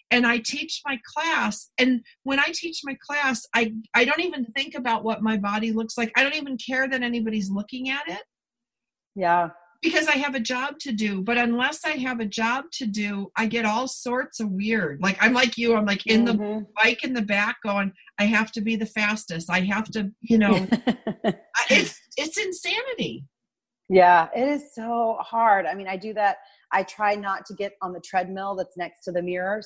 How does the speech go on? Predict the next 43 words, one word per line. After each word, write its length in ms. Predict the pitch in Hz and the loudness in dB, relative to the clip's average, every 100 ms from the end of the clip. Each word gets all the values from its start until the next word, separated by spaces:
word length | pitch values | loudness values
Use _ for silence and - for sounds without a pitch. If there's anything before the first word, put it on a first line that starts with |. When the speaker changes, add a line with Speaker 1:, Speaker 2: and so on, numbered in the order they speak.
| - - | -8 -2
Speaker 2:
Same 240 | 175 208 | 0 0
Speaker 1:
<gasps> 20 | |
Speaker 2:
reason. 560 | 233 302 381 262 240 247 - - 180 | 0 0 0 0 0 -2 -6 -4 4
I 120 | 196 | 8
Speaker 1:
Yeah. 80 | 247 | 8
Speaker 2:
don't 100 | 349 | 8
wanna 180 | 392 427 - | 4 2 0
see 100 | 349 | 0
myself 420 | 330 320 320 285 254 | 2 2 2 2 0
run. 340 | 269 269 339 - | -2 -2 -4 2
<laughs> 80 | 370 - - 392 | 4 4 4 6
You 100 | 349 339 | 6 6
know? 80 | 571 | 6
Speaker 1:
No. 500 | 587 605 571 466 349 | 6 6 6 4 4
Speaker 2:
'Cause 100 | 320 | 2
while 240 | 277 311 415 392 | 4 4 4 2
I'm 120 | 269 | -2
running, 240 | 247 254 | -2 -4
I'm 60 | 233 | -6
like, 160 | 190 - 202 | -8 -8 _
"Man, 520 | 240 302 285 247 202 185 302 | -14 -14 -10 -10 -10 -12 -10
I'm 180 | 226 - | -8 -4
bad. 520 | 151 160 - 156 202 | -2 0 0 0 -2
I'm 160 | 240 170 | -4 -4
running. 440 | 175 226 202 165 165 | -6 -6 -6 -8 -6
I'm, 140 | 233 226 _ _ | -6 -8 _ _
this 120 | 285 240 | -10 -8
is 100 | - 240 | -4 2
so 160 | 240 | 2
good. 220 | 240 240 262 | 4 2 0
This 160 | 254 - | -6 0
feels 260 | 262 254 | 2 4
so 100 | 262 | 2
good." 120 | 240 226 | 2 0
And 100 | 208 | -2
I 60 | |
look 200 | 202 208 | -2 -2
over, 220 | 220 202 | -2 -2
I'm 80 | 180 | -4
like, 140 | 170 175 | -4 2
"Oh, 100 | 254 294 | 4 4
nope, 240 | 196 233 - | 2 2 2
nope. 220 | 208 285 | 0 -2